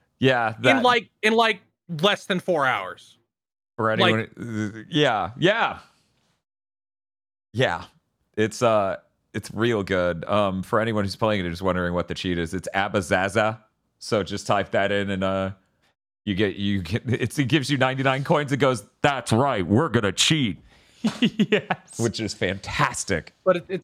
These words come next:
Speaker 2: it's pretty fun to go into Rainbow Ride and go, "I don't fucking have to stand on any of this moving shit."
Speaker 1: <laughs> Yeah, fuck this.
Speaker 2: Who do you
Speaker 1: What do you
Speaker 2: think I am?
Speaker 1: <laughs> And do you know who I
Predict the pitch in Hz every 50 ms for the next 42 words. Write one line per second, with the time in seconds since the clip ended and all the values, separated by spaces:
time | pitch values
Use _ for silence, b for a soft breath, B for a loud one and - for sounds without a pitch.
0 | - 185 - - - 220 196 202 180 - 214 196 190 196 185 170 185 185 190 185
1 | 175 165 156 170 175 175 202 190 170 170 170 165 170 165 180 175 151 156 147 151
2 | 123 120 147 208 320 370 - - 233 147 139 127 120 - - - - - 147 127
3 | 120 120 123 123 120 120 117 117 110 117 - - 123 120 - - 120 113 - -
4 | - 135 127 160 190 151 - - - 185 - - 196 208 220 208 - - 151 147
5 | - 254 302 277 - - - - 220 220 233 247 247 - - 240 226 - 254 247
6 | 247 240 233 247 277 311 277 175 127 123 117 113 110 - - 156 - - 381 427
7 | 415 - - 320 415 - 165 156 147 190 202 247 254 277 311 294 247 254 277 277
8 | 214 233 262 262 262 254 254 254 254 254 262